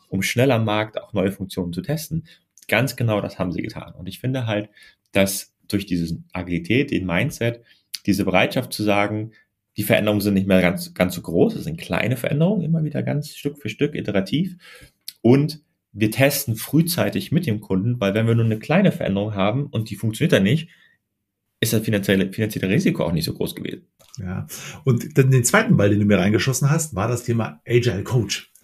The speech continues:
Speaker 2: Da würde ich ja ganz gerne nochmal reingehen, weil der wird ja immer gefragt, „Oh, da muss jetzt, also Agile, wir brauchen jetzt unbedingt Agilität und da brauchen wir einen Agile Coach.“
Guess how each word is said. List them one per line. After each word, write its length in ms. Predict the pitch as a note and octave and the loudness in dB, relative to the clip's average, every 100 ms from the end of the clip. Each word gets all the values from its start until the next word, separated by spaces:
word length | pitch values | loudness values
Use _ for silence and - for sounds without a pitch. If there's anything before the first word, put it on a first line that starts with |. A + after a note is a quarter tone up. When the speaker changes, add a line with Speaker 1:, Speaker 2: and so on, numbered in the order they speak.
| _ - - - | _ -20 -20 -6
Speaker 2:
Da 80 | A2+ | 4
würde 120 | F3 | 4
ich 40 | |
ja 80 | A#2+ | 4
ganz 180 | B2 A2+ | 0 0
gerne 200 | C#3+ D#3 | 0 2
nochmal 180 | C#3+ F#2+ | 2 2
reingehen, 540 | D3+ E3 D3 D3+ D3+ | 0 2 2 6 6
weil 260 | B2+ C3 - - - _ _ _ B2 _ _ | 6 4 0 -12 -20 _ _ _ -16 _ _
der 180 | E3+ E3+ E3+ | 2 6 6
wird 100 | D#3 | 6
ja 80 | |
immer 220 | D#3 D#3 D3 | 4 4 4
gefragt, 680 | D3 - - C3 D#3 - - | 4 -2 -4 0 0 0 0
„Oh, 160 | G#3 | 4
da 160 | F3+ E3+ | 4 4
muss 180 | E3+ D#3 | 4 4
jetzt, 180 | D#3 - | 2 0
also 240 | D#3 D3+ | -4 -4
Agile, 440 | E3+ E3+ D#3 D3 | 2 2 4 4
wir 60 | C#3 | 2
brauchen 180 | D#3 D3+ | 4 2
jetzt 80 | E3+ | 4
unbedingt 300 | D3 C#3 D3 | 2 2 0
Agilität 500 | D3 C#3+ C#3+ E3+ D3 | 2 2 4 2 4
und 80 | |
da 80 | C#3 | -2
brauchen 260 | - C3 C#3+ | -4 -2 0
wir 160 | C#3+ | 0
einen 20 | - | 2
Agile 380 | D#3 D3 A#2 | 4 4 4
Coach.“ 500 | B2 G#2+ G#2 - - | 0 2 0 -2 -12